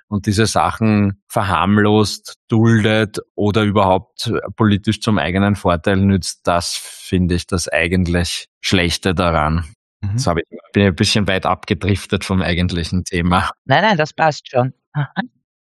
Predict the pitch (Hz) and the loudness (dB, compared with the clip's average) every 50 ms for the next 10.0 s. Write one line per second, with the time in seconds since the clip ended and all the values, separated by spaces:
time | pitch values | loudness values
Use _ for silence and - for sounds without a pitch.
0 | _ _ - 127 113 104 113 143 - - 160 - - - 147 143 139 - - - | _ _ -2 0 0 2 0 0 2 0 0 0 0 0 0 0 0 -2 -2 0
1 | 131 131 135 131 - _ - - 127 120 131 127 131 131 - - - - 113 - | 2 4 2 2 0 _ -2 0 2 2 4 4 2 2 0 0 0 0 0 0
2 | - 131 113 131 131 117 104 110 117 - - 127 120 120 - _ _ - 123 120 | 0 0 2 2 2 2 2 0 -2 0 2 0 0 0 -4 _ _ -2 0 0
3 | - - - 127 123 120 - 147 135 127 123 113 120 123 - 135 131 123 - - | 0 2 2 2 2 2 2 2 2 2 2 0 -2 0 0 0 0 0 0 -4
4 | - - _ _ - 127 135 - - 139 131 131 135 123 135 135 131 - - 135 | -8 -8 _ _ -2 0 0 0 0 2 2 4 4 4 4 2 2 2 0 0
5 | 131 - - - 131 123 120 120 120 120 - _ _ - 113 117 113 110 110 107 | 0 0 0 2 4 4 4 4 2 0 -2 _ _ 2 4 4 4 4 4 2
6 | 107 - - - 131 123 120 117 113 123 117 117 123 - 110 107 113 117 - - | 2 2 0 2 2 2 4 4 4 4 2 2 0 0 2 2 2 2 0 2
7 | - 120 110 117 117 110 - 117 107 104 113 117 113 110 113 110 113 110 113 110 | 2 2 4 4 2 2 2 0 2 2 2 4 4 4 4 4 4 2 2 2
8 | - 110 120 123 - - - 110 110 104 92 104 107 104 104 - - - 110 101 | 2 2 2 2 0 0 0 0 0 2 2 2 0 0 0 -2 -2 -2 -2 -2
9 | - 110 - - 101 104 107 - - 117 110 117 120 120 127 160 170 - - | -2 -2 -2 0 -2 -2 0 0 0 2 4 4 6 6 6 4 2 0 -6